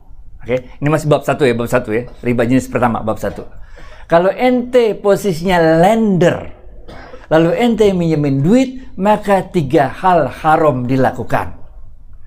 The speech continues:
Hal haram pertama yang kita lakukan adalah kalau kita minjem duit lima puluh ribu, kita minta sama dia, "Ntar lu balikinnya cepet."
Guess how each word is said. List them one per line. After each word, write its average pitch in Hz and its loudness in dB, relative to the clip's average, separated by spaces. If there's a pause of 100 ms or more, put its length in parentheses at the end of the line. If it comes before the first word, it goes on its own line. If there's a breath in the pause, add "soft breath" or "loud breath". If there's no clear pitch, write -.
(480 soft breath)
Hal 240 4
haram 208 0
pertama 170 0
yang 147 0
kita 139 0
lakukan 127 0
adalah 135 0 (240 loud breath)
kalau 202 6
kita 233 2
minjem 208 0
duit 165 4
lima 151 2
puluh 139 2
ribu, 127 2
kita 180 2
minta 214 2
sama 135 -2
dia, 147 0
"Ntar 190 2
lu 190 2
balikinnya 151 2
cepet." 160 -6